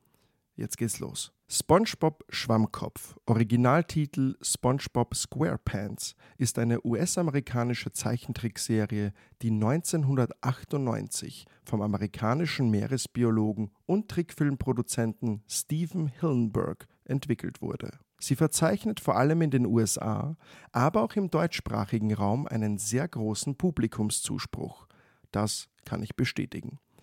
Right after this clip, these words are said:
Die deutsche Erstaufführung erfolgte im August zweitausendzwei. Die Serie handelt von den Erlebnissen eines gleichnamigen Schwamms, in Klammer Englisch Sponge, der mit weiteren Meerestieren in der am Meeresgrund gelegenen Stadt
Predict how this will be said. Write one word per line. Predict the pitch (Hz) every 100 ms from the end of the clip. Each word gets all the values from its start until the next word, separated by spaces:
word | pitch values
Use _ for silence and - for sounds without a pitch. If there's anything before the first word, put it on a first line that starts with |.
| _ - -
Die | 139
deutsche | 123 143 - 185
Erstaufführung | 117 175 - 92 104 - 113 113 123 -
erfolgte | 123 - 139 165 156
im | 123 117
August | 110 143 156 - - _
zweitausendzwei. | - - 110 131 104 101 98 110 - - 95 92 - - _ _ - - -
Die | 131
Serie | 110 147 190 208 180
handelt | 135 143 160
von | - 123
den | 117
Erlebnissen | 101 110 131 160 147 139 - 131 - - -
eines | 110 101 -
gleichnamigen | - 117 196 - 160 156 135 117
Schwamms, | - - 104 113 - - _ _ _
in | - 104
Klammer | - 104 107 104 107 _ _ -
Englisch | 156 170 110 117 - - _ _
Sponge, | - - - 107 - - - - _ _ _
der | 117
mit | 110 107
weiteren | - 156 - 180 170
Meerestieren | 113 120 131 - - 127 123 120
in | -
der | 104 107
am | 98
Meeresgrund | 104 135 147 - - 131 -
gelegenen | 110 110 107 107 107 107
Stadt | - - 107 -